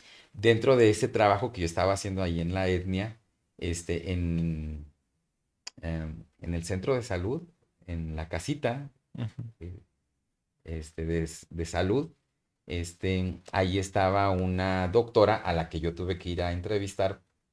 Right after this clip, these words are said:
Speaker 1: porque yo estaba conociendo a los Cucapá. Entonces, este, que veo que va saliendo de ahí de la casa de salud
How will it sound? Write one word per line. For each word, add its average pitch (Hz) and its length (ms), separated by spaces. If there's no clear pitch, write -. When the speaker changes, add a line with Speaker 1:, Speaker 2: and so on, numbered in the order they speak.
Speaker 1:
porque 87 280
yo 92 80
estaba 90 320
conociendo 85 720
a 82 120
los 78 320
Cucapá. 82 560
Entonces, 101 640
este, 90 520
que 110 180
veo 107 400
que 123 120
va 98 140
saliendo 110 560
de 104 140
ahí 95 200
de 92 680
la 76 180
casa 87 280
de 101 100
salud 104 400